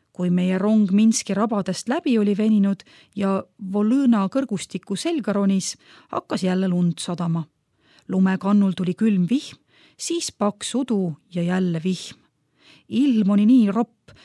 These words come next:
et meil himu ei olnud aknast välja vaadata. Näha ei olnud otse midagi. Jaamade vahel enamasti lage maa mõne kängu vajunud külakesega, siin ja seal vabrikus uitsunud korsten, vaksalites räpased juudid,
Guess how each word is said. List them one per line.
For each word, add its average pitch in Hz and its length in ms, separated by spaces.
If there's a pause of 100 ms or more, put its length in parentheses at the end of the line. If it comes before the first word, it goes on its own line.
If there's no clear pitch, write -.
(140)
et - 140
meil 180 200
himu 202 340
ei 180 100
olnud 180 180
aknast - 480
välja 180 260
vaadata. 165 480 (680)
Näha 196 320
ei 208 100
olnud 208 240
otse 240 240
midagi. 175 480 (800)
Jaamade 262 480
vahel 277 240
enamasti 214 760
lage 226 340
maa 190 360 (220)
mõne 180 180
kängu 190 420
vajunud 175 380
külakesega, 175 720 (400)
siin 180 400
ja 180 60
seal 262 360
vabrikus 180 500
uitsunud 180 500
korsten, 190 560 (440)
vaksalites 202 680
räpased 175 480
juudid, 180 480